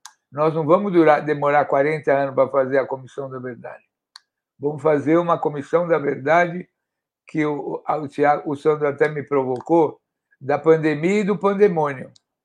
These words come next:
né? Porque pandemia é a, é, é a,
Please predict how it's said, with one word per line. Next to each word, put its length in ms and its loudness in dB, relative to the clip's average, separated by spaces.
né? 300 -6
Porque 160 -6
pandemia 800 0
é 140 0
a, 360 2
é, 220 -8
é 180 2
a, 200 -2